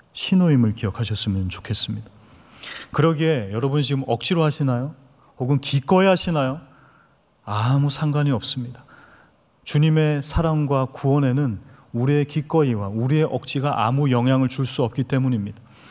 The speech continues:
그러니 여러분, 제주 혹은 서귀포, 영동, 영덕울진, 또 계속되는 그런 국내 선교,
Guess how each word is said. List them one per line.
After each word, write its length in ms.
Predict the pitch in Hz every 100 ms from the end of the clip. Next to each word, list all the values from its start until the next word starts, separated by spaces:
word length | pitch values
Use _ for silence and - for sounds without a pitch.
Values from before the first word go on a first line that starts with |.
| - - - - - - - -
그러니 260 | 139 151
여러분, 500 | 151 127 123 143 101 - - _ _ _ _ - _ _ _ _
제주 480 | - 117 110 117 156 - _ _ _ _ _ _ -
혹은 160 | 120
서귀포, 600 | 123 151 147 151 - 127 123
영동, 440 | 117 131 127 131
영덕울진, 720 | 117 131 135 123 120 127 107 - - _ _ _ _ _ _ _ _
또 100 | -
계속되는 560 | - 113 139 - 139 139
그런 380 | 127 123 120 117 - _
국내 420 | - 135 143 135 127
선교, 500 | - 139 123 107